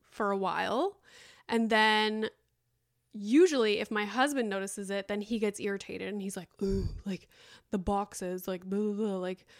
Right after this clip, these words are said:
and it's like, eventually I will get to it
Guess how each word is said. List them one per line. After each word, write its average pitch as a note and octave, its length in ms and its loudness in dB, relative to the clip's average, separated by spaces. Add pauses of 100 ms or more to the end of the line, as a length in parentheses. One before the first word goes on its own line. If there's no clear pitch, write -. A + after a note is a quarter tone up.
(420)
and C4 220 4
it's B3 200 2
like, B3+ 340 2 (200)
eventually B3+ 840 6
I A#3+ 180 6
will A#3+ 220 6
get G3+ 320 0
to F#3+ 200 -6
it F#3 680 -2